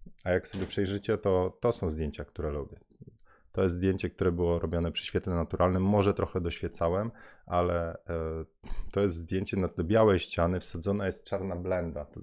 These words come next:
po prostu taka pięćdziesiąt, tam, nie wiem, czy tam sto cen-, dziewięćdziesiąt centymetrów jest tuż za modelką,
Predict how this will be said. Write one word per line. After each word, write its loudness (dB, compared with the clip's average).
po -4
prostu -6
taka 0
pięćdziesiąt, 0
tam, -2
nie 0
wiem, 0
czy -10
tam -4
sto -2
cen-, -6
dziewięćdziesiąt -2
centymetrów -6
jest -10
tuż 0
za 0
modelką, 0